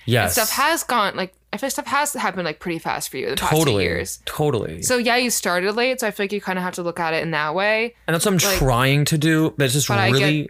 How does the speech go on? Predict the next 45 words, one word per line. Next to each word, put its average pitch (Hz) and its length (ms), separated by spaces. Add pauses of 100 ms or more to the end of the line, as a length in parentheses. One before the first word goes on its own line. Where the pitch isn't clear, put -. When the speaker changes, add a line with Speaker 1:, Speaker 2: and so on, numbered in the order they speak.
Speaker 2:
I 180 100
get 165 180
that 147 100
it's 143 120
hard. - 420
I 185 100
mean, 185 240
Speaker 1:
It's - 140
Speaker 2:
we 202 60
were 208 40
just 208 100
talking 220 200
about 240 80
that 247 140
earlier, 233 380
how, 160 180
like, 156 220
everyone 165 300
has, 165 680
like, 180 160 (160)
everyone 208 280
does 220 160
things 208 140
on 190 60
their 175 120
own 160 160
time. 147 340
Like, 147 140
Speaker 1:
Yeah. 90 340 (300)
Speaker 2:
I 196 120
feel 202 160
like 196 80
I 196 40
haven't 175 300 (380)
done 160 240
much 156 240
and, 185 80
like, 160 180
yeah, 170 120
I'm 160 100
still 165 160
young, 160 400
but, 147 180
like, 139 220
Speaker 1:
Mm-hmm. 98 220